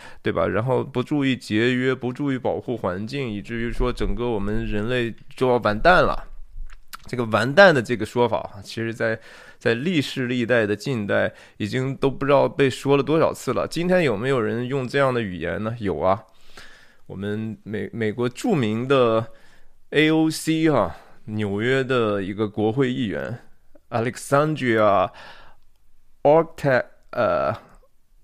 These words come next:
Ocasio-Cortez 啊，这个，这个小，年轻的三十多岁的一个国会议员，就前几年人家信誓旦旦地说，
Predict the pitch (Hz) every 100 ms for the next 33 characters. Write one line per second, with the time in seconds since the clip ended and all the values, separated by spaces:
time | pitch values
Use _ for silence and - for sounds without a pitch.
0 | - - 127 104 - 156 170 - 131 117
1 | 107 101 - 110 101 - 110 - - 82
2 | 71 - 117 110 107 - - - - -
3 | - 113 107 - - 101 101 - 127 117
4 | 127 135 139 117 127 131 131 127 127 135
5 | 120 104 113 107 104 110 120 120 107 90
6 | 311 - 117 123 110 78 69 92 123 123
7 | - - - - - _ _ _ _ -
8 | - - - - - 349 135 107 104 104
9 | 85 87 - - 107